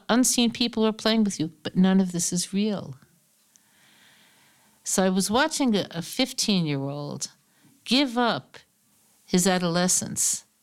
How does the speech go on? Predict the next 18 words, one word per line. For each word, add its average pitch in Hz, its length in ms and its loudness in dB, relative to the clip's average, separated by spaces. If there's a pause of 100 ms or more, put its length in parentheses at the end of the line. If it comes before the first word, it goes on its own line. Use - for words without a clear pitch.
(240)
to - 120 -8
the 175 80 2
forces 170 480 0
of 165 100 -4
illusion. 156 580 -2 (2000)
It's 175 220 -2
insidious, 240 1000 2 (440)
it 160 160 0
feels 214 580 2
good, 208 540 2 (460)
and 156 120 2
it's 151 140 -2
a 160 60 -2
terrible 156 520 -2
escape. 127 560 -2 (320)
You 175 120 0
lose 202 340 2
yourself. 202 800 -2